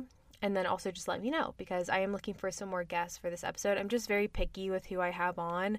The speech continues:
because I know that for the most part, people do enjoy the solo episodes more. And so when I have a guest on, I just wanna make sure it's a really good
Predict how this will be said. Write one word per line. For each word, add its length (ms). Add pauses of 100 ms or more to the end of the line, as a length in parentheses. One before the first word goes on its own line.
(160)
because 320
I 80
know 240
that 320
for 100
the 120
most 220
part, 120
people 380
do 280
enjoy 380
the 80
solo 340
episodes 540
more. 400
And 240
so 160
when 140
I 40
have 200
a 40
guest 280
on, 80
I 80
just 160
wanna 160
make 180
sure 220
it's 240
a 80
really 260
good 240